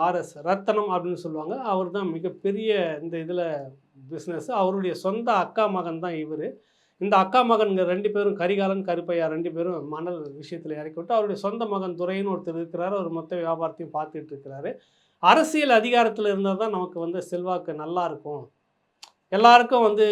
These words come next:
கவனிச்சுக்கிட்டு இருக்க முடியாது, அதுல அன்பு கவனிப்பு எல்லாருக்கும் இருக்காது. அதனால அரசியல் செல்வாக்கு வந்து இருந்துட்டா சரியா இருக்கும்னு அதிமுக ஒரு பக்கம், திமுக ஒரு பக்கம், அவருடைய சொந்த, கரிகாலனுடைய சொந்த மனைவி வந்து இன்னொரு அமைப்புல வந்து, சாதி அமைப்புல வந்து ஒரு ப-, ஒரு முக்கிய பொறுப்பு,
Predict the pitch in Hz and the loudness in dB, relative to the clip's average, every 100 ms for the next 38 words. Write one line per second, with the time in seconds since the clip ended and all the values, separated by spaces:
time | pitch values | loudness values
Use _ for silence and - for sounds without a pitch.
0 | 196 185 185 208 202 185 180 170 165 160 | 4 2 2 2 -2 -6 -8 -8 -6 -6
1 | 165 165 156 170 180 165 160 160 156 147 | -4 -2 -2 -4 -6 -4 -4 -6 -8 -6
2 | 165 160 165 156 - 147 185 240 208 190 | -4 -4 -8 -10 -8 -8 -6 -2 0 -2
3 | 220 247 220 202 196 185 180 165 170 185 | -4 -6 -6 -4 -2 -2 -4 -6 -6 -4
4 | 165 156 165 135 151 156 151 143 160 220 | -6 -8 -8 -8 -8 -10 -10 -10 -10 -6
5 | 220 175 190 185 180 165 160 147 147 - | -2 0 0 -4 -4 -4 -6 -8 -10 -8
6 | 226 220 _ _ 196 196 175 165 156 147 | -8 -10 _ _ -4 -4 -2 -4 -6 -8
7 | 147 - 208 - _ _ _ _ _ _ | -10 -8 -8 -10 _ _ _ _ _ _
8 | _ - 190 202 190 180 175 196 226 233 | _ 0 2 4 4 2 0 -2 2 4
9 | 202 175 185 214 208 185 175 165 185 196 | 4 2 0 0 0 0 -2 -2 -4 -2
10 | 190 170 175 180 170 160 160 160 175 180 | -2 -2 -2 -2 -4 -6 -6 -4 -2 -2
11 | 151 165 208 202 175 160 151 156 160 147 | -2 -2 -2 -2 -2 -2 -4 -6 -6 -8
12 | 135 123 _ _ - 175 190 165 160 170 | -10 -16 _ _ -4 -2 0 -2 -4 -6
13 | 170 156 147 151 147 139 - 143 135 - | -8 -8 -8 -8 -10 -12 -14 -14 -14 -12
14 | 151 139 147 170 156 147 147 - | -10 -8 -8 -8 -8 -8 -8 -8